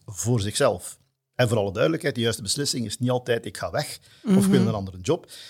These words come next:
Speaker 1: We zien heel vaak dat die persoon zegt, "Ja, ik heb eigenlijk een goede job, maar ik wil daar in feite dingen aan, aan, eh, bijschaven,
Speaker 2: Mhm.
Speaker 1: crafting doen,
Speaker 2: Ja.
Speaker 1: om dat nog beter te laten passen." En dat last but not least, organisatiecultuur, de context waarin men
Speaker 2: Mhm.
Speaker 1: coachings loslaat,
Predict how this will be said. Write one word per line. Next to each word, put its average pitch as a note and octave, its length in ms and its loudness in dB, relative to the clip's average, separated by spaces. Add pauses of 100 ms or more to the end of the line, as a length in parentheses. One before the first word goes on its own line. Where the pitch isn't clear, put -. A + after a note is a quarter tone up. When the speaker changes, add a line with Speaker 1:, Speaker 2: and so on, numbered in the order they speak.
(120)
Speaker 1:
We A2+ 80 -8
zien A2+ 160 0
heel A#2 200 0
vaak B2 200 4
dat C3 100 -2
die A2 100 -8
persoon A#2+ 360 0
zegt, A2 200 0
"Ja, B2 120 -4
ik - 120 -12
heb G#2+ 160 -4
eigenlijk D3 280 2
een C#3+ 140 0
goede C#3 160 0
job, C#3 160 -4
maar A#2 120 -6
ik A2 120 -8
wil G#2+ 160 -4
daar G2+ 240 -2 (340)
in G2+ 100 -6
feite A2+ 320 -2
dingen A#2 320 2
aan, G2 320 -8
aan, G2 280 -8
eh, F2+ 100 -12 (120)
bijschaven, D3 600 -2
Speaker 2:
Mhm. G3 400 2
Speaker 1:
crafting C#3+ 520 2
doen, D3+ 220 2
Speaker 2:
Ja. C4+ 180 2
Speaker 1:
om B2 60 6
dat A#2 280 0
nog B2 200 -2
beter B2+ 260 2
te - 80 -10
laten - 260 -4
passen." - 280 -10 (400)
En A#2+ 120 2
dat B2 140 4
last B2+ 280 4
but A#2 140 -6
not - 160 -12
least, D3+ 300 -2
organisatiecultuur, C#3 1300 -4
de - 160 -16 (100)
context F#3+ 440 0
waarin A2+ 260 0
men F3+ 140 6
Speaker 2:
Mhm. F3+ 140 4
Speaker 1:
coachings A#2+ 460 0
loslaat, - 500 -2